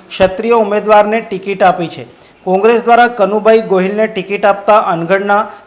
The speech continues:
ચામુંડા નગરમાં ઉત્સાહ ઉત્સવનો માહોલ સર્જાયો હતો. કનુભાઈ ગોહિલ દ્વારા સ્થાનિકોની બેરોજગારી સહિતના મુદ્દાઓને લઈને ચૂંટણી લડનાર છે. વાઘોડિયામાં પ્રાથમિક સુવિધાઓનો પણ અભાવ છે, ત્યારે આ મુદ્દાઓ લક્ષ્યમાં રાખી ચૂંટણી પ્રચાર કરાશે,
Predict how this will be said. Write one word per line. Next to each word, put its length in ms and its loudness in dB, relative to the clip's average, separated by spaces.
ચામુંડા 480 2
નગરમાં 500 2
ઉત્સાહ 380 2
ઉત્સવનો 500 0
માહોલ 380 0
સર્જાયો 540 2
હતો. 200 -6
કનુભાઈ 400 2
ગોહિલ 360 0
દ્વારા 280 4
સ્થાનિકોની 800 -2
બેરોજગારી 600 2
સહિતના 460 -2
મુદ્દાઓને 560 0
લઈને 300 -2
ચૂંટણી 440 -6
લડનાર 420 2
છે. 240 -10
વાઘોડિયામાં 680 4
પ્રાથમિક 440 2
સુવિધાઓનો 520 0
પણ 220 0
અભાવ 320 4
છે, 200 -6
ત્યારે 460 -2
આ 120 6
મુદ્દાઓ 460 2
લક્ષ્યમાં 480 0
રાખી 300 2
ચૂંટણી 400 -8
પ્રચાર 440 0
કરાશે, 540 -2